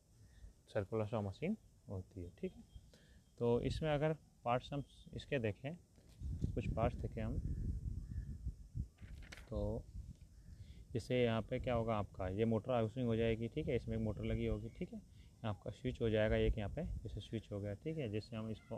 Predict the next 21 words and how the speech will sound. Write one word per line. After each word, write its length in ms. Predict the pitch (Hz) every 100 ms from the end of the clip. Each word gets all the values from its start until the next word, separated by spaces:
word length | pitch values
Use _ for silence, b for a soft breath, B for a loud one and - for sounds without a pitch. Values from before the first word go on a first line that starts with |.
| 113
on 240 | 107 110 104
off 260 | 107 - -
कर 80 |
सकते 340 | 90 - - 107
हैं, 80 | 101
ठीक 180 | 160 160
है। 80 | - B B B B -
और 260 | 107 107 - - - - - - - - - - - - - B B B - -
उसके 220 | 120 127
बाद 180 | 113 107
में 120 | 113
आपका 340 | 110 - 165 202 - - - - - - 123
ये 80 | 127
क्या 140 | 113
होएगा, 300 | 98 98 95 - -
cutting 260 | 107 127
wheel 160 | 113 117
हो 80 | 117
जाएगा, 280 | 107 104 104
ठीक 240 | - 170
है। 100 | 220